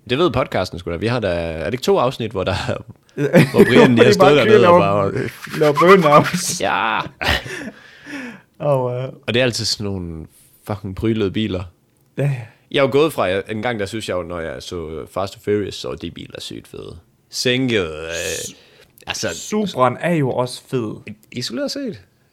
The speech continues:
Speaker 2: Isoleret
Speaker 1: Altså
Speaker 2: set er Supraen jo en fed bil.
Speaker 1: Men det der med, en gang synes jeg, det var fedt, at de var skamprylede og pimpede og lys under og sådan noget. Og nu tænker jeg, nu vil jeg bare gerne have en stilet bil, hvor jeg er
Speaker 2: Ja.
Speaker 1: blevet gammel.
Speaker 2: Jeg vil faktisk bare virkelig gerne have en Tesla.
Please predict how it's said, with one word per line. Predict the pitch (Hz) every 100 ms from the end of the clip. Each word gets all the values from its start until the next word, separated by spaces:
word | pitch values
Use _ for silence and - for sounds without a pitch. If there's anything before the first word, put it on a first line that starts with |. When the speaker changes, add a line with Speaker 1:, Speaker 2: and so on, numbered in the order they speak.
| -
Speaker 2:
Isoleret | 185 208 262 185
Speaker 1:
Altså | 135
Speaker 2:
set | 165 147
er | 147
Supraen | 143 165 156 127 117
jo | 117
en |
fed | 113 131
bil. | 113 113 101 - -
Speaker 1:
Men | 131 127 131 135
det | 151
der | 127
med, | 120
en | 113 127
gang | 123 117
synes | 123 120
jeg, |
det | 98
var | 92
fedt, | - 107
at | 92
de | 95
var | 87
skamprylede | - 107 110 127 139 _ _ _ _ _ - 120 120 127 101 82
og | 85 85
pimpede | - 120 123 104 87 76
og | 85 87 87 -
lys | 110 120 147 107 107
under | 95
og | 85
sådan |
noget. | 101 -
Og |
nu | 139
tænker | 143 123 104
jeg, | 87
nu | 135
vil | 107
jeg | 85
bare | 76
gerne | 85
have | 90
en |
stilet | - 98 90 87
bil, | 85 87 - _ -
hvor | 113
jeg | 110
er |
Speaker 2:
Ja. | 113
Speaker 1:
blevet | 101
gammel. | 95 85 95 98 _ _ _ _ _ _ 147
Speaker 2:
Jeg | 135
vil |
faktisk | 127 120 -
bare | 117
virkelig | 113 110
gerne | 101
have | 110
en | 101
Tesla. | 107 104 -